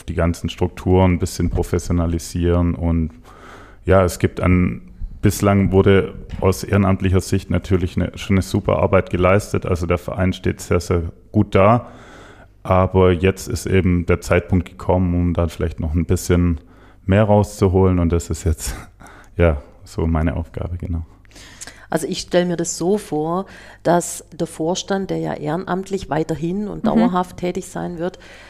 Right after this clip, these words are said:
Speaker 2: die Strategie aus-,
Speaker 3: Arbeitet.
Speaker 2: ausarbeitet,
Speaker 3: Ja.
Speaker 2: sich überlegt, definiert
Speaker 3: Mhm.
Speaker 2: und dann eben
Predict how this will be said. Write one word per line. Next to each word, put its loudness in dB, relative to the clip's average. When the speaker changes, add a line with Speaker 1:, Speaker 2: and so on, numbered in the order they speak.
Speaker 2:
die -4
Strategie -4
aus-, -2
Speaker 3:
Arbeitet. -8
Speaker 2:
ausarbeitet, 2
Speaker 3:
Ja. -2
Speaker 2:
sich 0
überlegt, 0
definiert 2
Speaker 3:
Mhm. 6
Speaker 2:
und 0
dann 2
eben -8